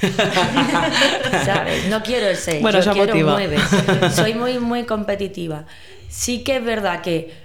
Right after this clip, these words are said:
Speaker 1: eh, para mí, para mí, yo, en este caso yo no tengo niños, pero sí que por, eh, he visto que mi vida social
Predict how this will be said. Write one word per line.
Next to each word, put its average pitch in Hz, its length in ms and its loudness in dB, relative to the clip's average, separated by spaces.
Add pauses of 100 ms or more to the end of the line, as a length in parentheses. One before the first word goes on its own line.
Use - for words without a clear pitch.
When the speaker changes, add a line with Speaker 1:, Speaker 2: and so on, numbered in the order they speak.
(200)
Speaker 1:
eh, 175 640 0 (140)
para 185 240 0
mí, 262 360 -2 (500)
para 175 220 -2
mí, 202 140 -2
yo, 190 260 -2
en 185 100 -6
este 185 180 -6
caso 185 220 -4
yo 180 100 -4
no 180 120 -2
tengo 175 240 -6
niños, 247 460 -4 (520)
pero 170 640 -2
sí - 220 -6
que 196 120 -6
por, 196 140 0
eh, 190 560 -2
he 175 80 0
visto 196 320 -6
que 175 80 -6
mi 165 100 -2
vida 165 220 -2
social 165 720 -4